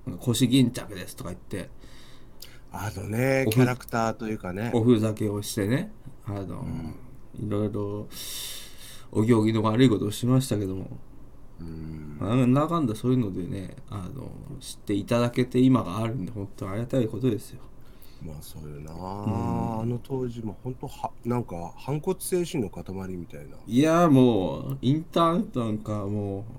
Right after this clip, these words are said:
Speaker 1: パンクする場所でしかないと思ってたんだよ。
Speaker 2: うん。
Speaker 1: 信じて。
Speaker 2: あ、もう私生-、
Speaker 1: ね。
Speaker 2: 私生活は本当に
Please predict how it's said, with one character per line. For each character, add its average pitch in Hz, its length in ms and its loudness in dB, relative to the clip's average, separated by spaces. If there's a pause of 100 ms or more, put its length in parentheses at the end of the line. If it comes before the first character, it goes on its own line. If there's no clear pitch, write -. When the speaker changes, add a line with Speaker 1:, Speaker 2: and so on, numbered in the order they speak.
(440)
Speaker 1:
パ 165 140 0
ン 156 120 2
ク 127 120 -2
す - 160 -4
る 98 140 -2
場 104 140 -2
所 107 140 0
で 107 120 -2
し 107 100 -8
か 104 100 -8
な 120 140 8
い 101 80 4
と - 80 -6
思 92 100 -4
っ - 40 -12
て - 80 -12
た 95 80 -8
ん 98 100 -10
だ - 60 -14
よ。 - 60 -12
Speaker 2:
う - 220 -16
ん。 - 40 -14 (440)
Speaker 1:
信 214 380 4
じ - 300 0
て。 151 60 4
Speaker 2:
あ、 151 40 4
も 160 80 4
う - 20 -2
私 - 40 -10 (1000)
生-、 82 80 -8
Speaker 1:
ね。 98 140 -6 (920)
Speaker 2:
私 - 220 -10
生 139 240 0
活 135 280 -2
は 117 60 0
本 135 240 -4
当 135 160 -4
に 123 600 2